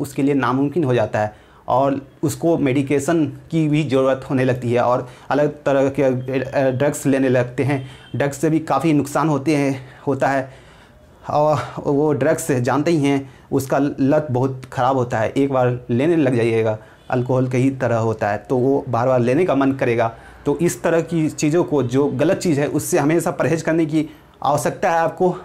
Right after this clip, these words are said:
और जो भी आप अपनी ज़िंदगी में करना चाहते हैं, अगर मुकाम करना चाहते हैं, बड़े पर्सनैलिटी के नाम में बेशुमार होना चाहते हैं, तो आपको ये चीज़ें, गलत चीज़ को छोड़ना पड़ेगा। आप स्टूडेंट्स हैं, तो आपको पढ़ाई के प्रति आपको रुझान लाना पड़ेगा। आप जो भी चीज़ें सोचे हैं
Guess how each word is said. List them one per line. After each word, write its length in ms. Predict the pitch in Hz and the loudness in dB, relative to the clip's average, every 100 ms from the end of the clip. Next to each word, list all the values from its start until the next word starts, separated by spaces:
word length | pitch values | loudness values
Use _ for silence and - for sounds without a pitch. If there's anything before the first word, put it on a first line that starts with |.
| - | -2
और 160 | 139 | 0
जो 220 | 123 156 | 2 2
भी 100 | 180 | 2
आप 220 | 160 156 165 | 2 2 0
अपनी 180 | 160 | 0
ज़िंदगी 280 | 147 156 151 | 0 2 2
में 140 | 165 151 | 0 0
करना 240 | 143 135 | 0 0
चाहते 260 | 135 127 127 | -2 -2 0
हैं, 80 | |
अगर 200 | 123 135 | 0 0
मुकाम 360 | 131 135 175 175 | 0 0 0 0
करना 220 | 170 165 | 0 0
चाहते 300 | 143 143 139 | 0 -2 0
हैं, 140 | 160 156 - - | -2 -4 -10 -2
बड़े 460 | 143 165 147 - - | 0 2 0 -2 -2
पर्सनैलिटी 460 | 135 143 156 170 | -2 0 0 0
के 280 | 165 160 143 139 - - - | 0 2 0 -4 -18 -10 0
नाम 500 | 127 139 147 143 156 | 2 2 2 0 0
में 280 | 151 135 120 | 2 2 2
बेशुमार 400 | 135 151 165 156 | 0 2 0 2
होना 180 | 151 | 0
चाहते 280 | 139 135 131 | 0 -2 0
हैं, 100 | 151 | 0
तो 80 | 156 | 0
आपको 340 | 139 156 - | 0 0 2
ये 140 | 147 147 | 2 2
चीज़ें, 340 | 143 151 170 170 - 127 | 2 2 2 0 -8 -4
गलत 300 | 113 160 180 | 0 0 0
चीज़ 300 | - 170 160 | 0 -2 -2
को 300 | - 151 - | -2 -4 -4
छोड़ना 240 | - 175 185 | -4 0 2
पड़ेगा। 300 | 180 151 143 | 2 2 2
आप 300 | - 135 - | 0 0 -2
स्टूडेंट्स 380 | 165 190 202 170 | 0 0 0 -2
हैं, 120 | 170 | 0
तो 100 | 165 | 0
आपको 300 | 135 131 147 | 0 0 -4
पढ़ाई 240 | 127 151 | -2 -2
के 100 | 160 | -2
प्रति 280 | 160 147 151 | -2 -2 0
आपको 240 | 135 127 | 0 2
रुझान 280 | 143 127 175 | 0 2 0
लाना 200 | 165 165 | 0 0
पड़ेगा। 380 | 156 165 165 165 - - - | 0 0 2 0 -4 -6 -2
आप 240 | 147 156 | 0 0
जो 220 | 123 151 | 0 2
भी 120 | 151 | 2
चीज़ें 360 | 185 170 165 160 - - - | 0 0 2 0 -4 -18 -6
सोचे 260 | 170 165 220 | -2 0 2
हैं 280 | 156 151 | 2 0